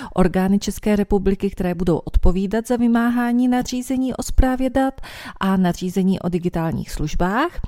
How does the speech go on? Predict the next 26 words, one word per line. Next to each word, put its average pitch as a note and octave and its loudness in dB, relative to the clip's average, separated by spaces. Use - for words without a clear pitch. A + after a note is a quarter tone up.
Těmito G3 2
orgány F#3+ 4
budou F3 2
Český - -4
telekomunikační F3 0
úřad E3 -2
a E3 -6
Úřad F3 -2
na E3+ -2
ochranu E3 0
osobních D3 -6
údajů E3 -2
a C4 2
stanovuje A3+ 0
i - -6
pravidla F#3+ 0
ohledně F3 2
sankcí E3 -4
za F3 0
porušení D#3+ 0
těchto - -4
nařízení. D3+ -4
Konkrétně B3+ -2
tedy G#3+ -4
bude G3+ -2
zaveden F#3+ -2